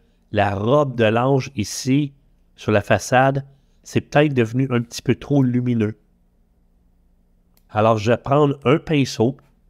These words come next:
je vais diminuer les hautes lumières et je vais passer mon pinceau comme ça sur l'ange.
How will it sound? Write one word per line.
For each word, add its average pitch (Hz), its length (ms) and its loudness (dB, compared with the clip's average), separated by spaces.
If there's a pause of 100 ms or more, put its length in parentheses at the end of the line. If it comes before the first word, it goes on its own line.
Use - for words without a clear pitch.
(1600)
je - 200 -2
vais 120 140 6
diminuer 151 640 -2
les 135 180 2
hautes 120 220 -2
lumières 113 480 0 (2000)
et 113 120 2
je 101 120 0
vais 101 80 2
passer 107 460 -2
mon 113 180 2
pinceau 127 520 -2 (680)
comme 98 200 0
ça 131 200 0
sur - 260 -4
l'ange. 117 460 0